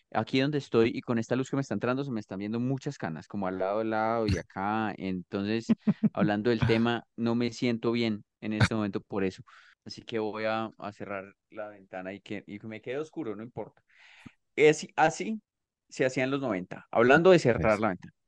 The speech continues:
Speaker 2: Ah, eso, ah, se ve
Speaker 1: Así
Speaker 2: bien,
Speaker 1: se
Speaker 2: vea.
Speaker 1: hacía en los
Speaker 2: A ver, a ver, a ver.
Speaker 1: Mire, ya, hubiera hecho esto
Speaker 2: Perfecto.
Speaker 1: desde el comienzo. Así se hacía en los noventa. En los noventa uno hacía una fiesta
Speaker 2: Ujú.
Speaker 1: con los amigos, con los amiguitos. Tenía que pedirle permiso al papá y a la mamá para hacer una fiesta que era por la tarde.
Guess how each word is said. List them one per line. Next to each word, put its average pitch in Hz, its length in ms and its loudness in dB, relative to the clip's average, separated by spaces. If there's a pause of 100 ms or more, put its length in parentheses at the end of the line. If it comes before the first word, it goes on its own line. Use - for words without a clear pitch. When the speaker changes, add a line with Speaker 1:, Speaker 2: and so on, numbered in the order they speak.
(260)
Speaker 2:
Ah, 117 120 4
eso, 135 160 0
ah, 101 180 4
se 123 120 4
ve 110 100 8
Speaker 1:
Así 117 40 6
Speaker 2:
bien, 127 140 6
Speaker 1:
se 104 60 8
Speaker 2:
vea. 104 80 8
Speaker 1:
hacía 110 160 -2
en 120 80 0
los 107 200 -2
Speaker 2:
A - 100 2
ver, 95 160 4
a - 40 4
ver, - 120 2
a - 100 2
ver. - 120 -8
Speaker 1:
Mire, 214 260 12
ya, 175 240 6 (180)
hubiera 120 280 8
hecho - 80 6
esto 143 260 4
Speaker 2:
Perfecto. 135 60 8
Speaker 1:
desde 131 120 8
el 101 60 2
comienzo. 104 320 -4 (220)
Así 135 260 0
se 156 80 4
hacía 151 140 4
en 135 80 6
los 123 80 0
noventa. 92 420 2
En 110 140 6
los 110 140 6
noventa 131 640 4 (180)
uno 120 180 2
hacía 123 160 -4
una 113 160 -2
fiesta 101 560 -2 (400)
Speaker 2:
Ujú. 110 300 -4
Speaker 1:
con 101 120 4
los 92 140 0
amigos, 95 420 -2
con 95 140 -4
los 95 80 -4
amiguitos. 90 400 -4
Tenía 90 160 -2
que - 80 -8
pedirle 107 240 2
permiso 98 400 0
al 113 60 2
papá 87 320 -2
y - 20 2
a 92 60 4
la 95 80 4
mamá 104 320 4 (400)
para 92 160 2
hacer 95 120 0
una 98 140 2
fiesta 110 260 0
que 92 100 -6
era 85 60 2
por 90 260 0
la 82 120 -4
tarde. - 380 -6